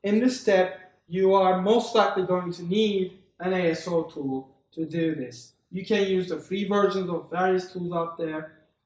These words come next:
You can get a trial, try it out, because rather than doing your work blindly, knowing exactly which keywords your competitors rank for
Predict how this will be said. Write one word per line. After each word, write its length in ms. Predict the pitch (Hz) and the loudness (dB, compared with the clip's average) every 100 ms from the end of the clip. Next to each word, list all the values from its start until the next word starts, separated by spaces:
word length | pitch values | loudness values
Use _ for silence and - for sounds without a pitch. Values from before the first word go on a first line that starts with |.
| _ | _
You 200 | _ 160 | _ -10
can 160 | 151 - _ | -8 -10 _
get 160 | 156 160 | -2 -2
a 100 | - | -2
trial, 760 | - 208 208 202 202 208 202 | 0 6 6 6 4 4 0
try 300 | 202 185 180 | 0 0 2
it 120 | 185 190 | 2 2
out, 560 | 180 180 - - _ _ - | 0 0 -4 -16 _ _ -8
because 640 | - - 262 247 226 - - - _ _ _ | -6 4 8 8 6 0 -10 -18 _ _ _
rather 360 | 165 208 247 240 | 4 4 6 4
than 280 | 233 226 214 | 4 4 4
doing 300 | 220 214 208 | 4 4 4
your 220 | 196 185 | 2 2
work 340 | 185 160 - | 2 0 -4
blindly, 720 | 170 185 240 294 180 143 131 - _ _ _ _ | 0 4 6 4 2 0 -6 -8 _ _ _ _
knowing 680 | 165 208 294 311 240 214 214 175 | 2 6 8 8 6 4 0 -4
exactly 720 | 175 196 214 262 320 - 247 | -4 -2 4 4 4 4 4
which 320 | 226 269 - | 6 4 2
keywords 360 | - 240 214 180 | -2 4 6 4
your 120 | 185 | -2
competitors 760 | - 202 208 262 - - 160 151 | -4 -4 -2 -4 -6 -12 -12 -6
rank 340 | 180 262 262 - | 0 0 -2 -6
for 300 | 151 139 | -8 -8